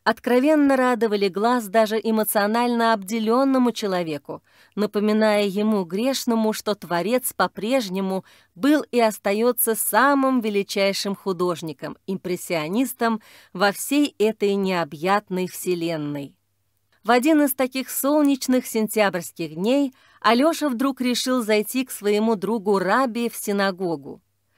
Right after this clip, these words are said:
Рабби Якоб проводил очередную церковную службу. В синагоге в этот день было совсем немного народу. Алеша, конечно, знал всю паству Якоба, знал наперечет,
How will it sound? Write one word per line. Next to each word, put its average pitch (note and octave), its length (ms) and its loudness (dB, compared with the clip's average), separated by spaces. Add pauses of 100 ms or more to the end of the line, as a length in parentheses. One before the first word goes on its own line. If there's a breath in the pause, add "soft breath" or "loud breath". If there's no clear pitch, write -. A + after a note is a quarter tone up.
(260 soft breath)
Рабби F#3+ 480 0
Якоб F#3 640 -2 (240 soft breath)
проводил A3 480 2
очередную B3 680 2
церковную A#3+ 720 0
службу. G#3 680 -6 (420)
В - 60 -20
синагоге G#3 720 0
в C4 60 0
этот C#4+ 300 0
день C#4 220 2
было B3 280 0
совсем A#3 500 0
немного B3 480 2
народу. E3+ 560 0 (480 soft breath)
Алеша, G3+ 460 0
конечно, G#3+ 560 0
знал G#3+ 320 2
всю C4+ 380 -4
паству G3 580 0
Якоба, E3+ 640 -2 (160)
знал A3 420 2
наперечет, A#3+ 800 -2